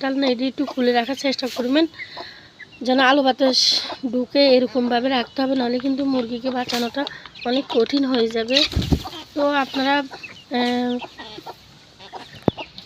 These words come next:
আর আপনারা মুরগি, হাঁস, হা-, মুরগিকে অবশ্যই পানি দিবেন, পানির সাথে একটা স্যালাইন দিবেন। আর পানিটাই আপনারা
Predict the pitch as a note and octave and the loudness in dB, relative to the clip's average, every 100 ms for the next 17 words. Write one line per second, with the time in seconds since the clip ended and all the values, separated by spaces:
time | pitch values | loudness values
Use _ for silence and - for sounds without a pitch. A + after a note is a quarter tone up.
0 | - - C#4 C#4 C#4 D4 D4 D#4+ D4+ C4+ | -18 -4 0 0 -2 -2 0 2 2 0
1 | B3+ D4 C#4 A#3 A#3+ A#3 - C#4+ C4 C4+ | -2 0 0 -2 -2 -4 -4 -4 -4 -4
2 | C4 C4+ C#4 B3 D4 E4 D4+ B3 C4+ - | 0 2 0 2 0 2 2 2 -2 -4
3 | D#4 C#4 B3 C4 C4+ A#3 B3 D#4 - - | -4 -2 0 0 0 0 0 -2 -4 -12
4 | - - - B3 C#4 D#4 D4 D4+ - C4 | -12 -8 -2 0 0 -2 -2 -2 -2 -2
5 | D4+ C4 B3+ C4+ A#3+ A#3+ A#3+ B3 B3+ C#4+ | 0 0 0 -2 -2 -2 -2 -2 -2 -2
6 | D#4 C#4+ - C#4 D4 D4 D4+ | -2 -2 -4 -2 -2 0 -2